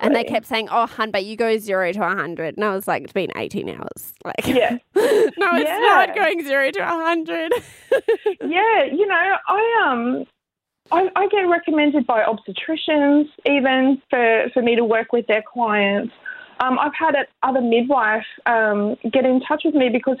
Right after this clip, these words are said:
Speaker 2: her daughter wanted to be a midwife and she was like, "No, no, no, no, no. You wanna be a
Speaker 1: Oh.
Speaker 2: doula." She was
Speaker 1: Oh,
Speaker 2: like, Doulas
Speaker 1: yeah.
Speaker 2: know more about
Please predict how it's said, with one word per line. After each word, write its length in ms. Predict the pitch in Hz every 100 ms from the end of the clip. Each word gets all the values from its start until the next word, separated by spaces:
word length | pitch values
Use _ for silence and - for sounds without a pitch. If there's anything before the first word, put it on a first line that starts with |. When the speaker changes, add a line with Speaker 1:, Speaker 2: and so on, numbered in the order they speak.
| 277
Speaker 2:
her 160 | 320
daughter 260 | 339 247 214
wanted 300 | 202 196 196
to 60 | -
be 100 | 202
a 40 |
midwife 480 | 190 202 214 196 208
and 140 | 233 226
she 80 | 247
was 160 | 240
like, 200 | 233 208
"No, 160 | 214 220
no, 100 | 220
no, 160 | 214 208
no, 120 | 196
no. 140 | 185 180 - - - 392 -
You 180 | 185 233
wanna 200 | 254 254
be 140 | 262
a 40 | 269
Speaker 1:
Oh. 40 |
Speaker 2:
doula." 440 | 247 285 269 220 214
She 160 | 294
was 80 | 311
Speaker 1:
Oh, 120 | 320
Speaker 2:
like, 140 | 311 294
Doulas 320 | 320 381 349
Speaker 1:
yeah. 160 | 339
Speaker 2:
know 60 | 339
more 280 | 302 311 339
about 260 | 349 294